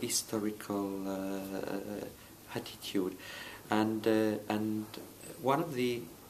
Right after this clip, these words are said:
main reasons why things need to be, need to be looked at globally is the climate issue, because the climate introduces a global dimension. Indeed, traditionally, um,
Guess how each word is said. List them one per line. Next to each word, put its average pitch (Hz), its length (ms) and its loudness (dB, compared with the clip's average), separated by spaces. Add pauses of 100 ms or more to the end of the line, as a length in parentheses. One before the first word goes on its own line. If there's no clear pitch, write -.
(140)
main 120 600 2 (560)
reasons 120 640 2
why 113 320 4
things 113 380 -4
need 113 80 0
to 104 60 -4
be, 107 240 2
need 107 240 0
to - 60 -10
be 107 120 2
looked 107 340 0
at 101 240 -2
globally 107 600 0 (680)
is 117 340 0 (680)
the 113 80 0
climate 107 480 0
issue, - 300 0
because 113 260 0
the - 80 0
climate 131 500 2
introduces 107 720 -2
a - 40 -6
global 113 360 4
dimension. 98 800 0 (460)
Indeed, 139 400 2
traditionally, 113 680 2 (140)
um, 95 120 -4